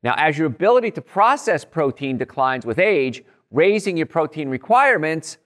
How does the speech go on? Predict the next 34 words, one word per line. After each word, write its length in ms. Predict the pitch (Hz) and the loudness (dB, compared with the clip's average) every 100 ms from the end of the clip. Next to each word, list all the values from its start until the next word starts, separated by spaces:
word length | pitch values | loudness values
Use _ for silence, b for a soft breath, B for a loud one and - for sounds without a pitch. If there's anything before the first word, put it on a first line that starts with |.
| _ _ | _ _
it's 200 | - 147 | -6 -2
important 400 | 151 - 147 135 | -4 -2 -2 -2
to 80 | 135 | -6
make 200 | 127 123 | -6 -4
sure 160 | - 127 | -6 -6
you 80 | |
get 220 | 120 113 - | -2 -2 -4
the 80 | |
right 240 | 104 95 95 | -2 -2 -2
protein. 400 | 180 175 - 80 _ _ _ _ - | -4 -4 -6 -16 _ _ _ _ -6
But 140 | 117 | -4
here's 240 | 110 95 | -2 -4
the 80 | 92 | -4
thing. 220 | - 120 - _ _ _ _ _ b b b | -6 -6 -6 _ _ _ _ _ b b b
Why 480 | - 208 320 254 80 - _ _ _ _ _ _ _ _ | 2 4 6 4 0 -8 _ _ _ _ _ _ _ _
do 80 | 143 | 0
we 120 | 139 | 2
absorb 540 | 123 110 117 101 85 - _ _ - | 2 0 0 0 0 -6 _ _ -6
less 180 | 120 117 | -6 -4
protein 480 | - 110 95 101 101 | -2 -2 -2 -6 -6
as 180 | 101 | -6
we 120 | - 104 | -8 -6
get 120 | 123 | 0
older? 380 | 180 - - _ | 2 0 -8 _
You 120 | 95 | -4
know 100 | 117 | -2
me, 160 | 165 127 | 0 0
if 120 | 123 | -2
you 80 | 98 | -6
listened 260 | 113 131 | -8 -8
to 60 | 117 | -4
my 100 | 127 | -4
shows 240 | 143 131 | 0 -2
before, 520 | 107 101 226 170 127 | -4 -2 2 4 2